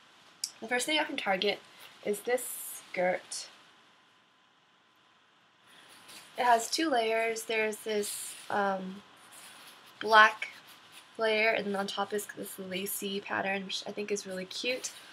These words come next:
Has a nice elastic band right here, so it'll cinch in your waist really nicely if you tuck in a top or something into it, so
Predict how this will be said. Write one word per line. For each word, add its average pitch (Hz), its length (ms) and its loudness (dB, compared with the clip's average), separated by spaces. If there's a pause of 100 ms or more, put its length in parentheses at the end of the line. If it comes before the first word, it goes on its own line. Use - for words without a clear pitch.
(140)
Has 226 160 0
a 226 40 -2
nice 254 440 2
elastic 202 600 2
band 185 320 2
right 208 160 2
here, 226 240 -2
so 185 440 2 (360)
it'll 226 120 4
cinch 226 280 2
in 254 40 2
your 233 100 0
waist 208 200 4
really 208 120 2
nicely 180 320 -2
if 190 100 -4
you 190 60 -12
tuck - 260 -6
in 196 80 -4
a 180 80 0
top 175 360 -4
or - 20 -4
something 214 400 -2
into 220 340 -4
it, 214 140 -2 (100)
so 190 260 -4